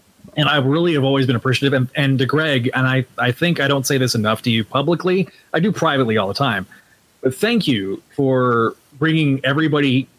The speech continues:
along in this journey, and your connections were invaluable to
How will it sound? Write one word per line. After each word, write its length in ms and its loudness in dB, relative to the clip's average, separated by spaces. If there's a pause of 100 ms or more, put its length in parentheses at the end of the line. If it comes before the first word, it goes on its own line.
(180)
along 540 2
in 80 0
this 160 0
journey, 560 0
and 280 -6
your 200 -2
connections 520 0
were 440 0 (100)
invaluable 720 0
to 300 -2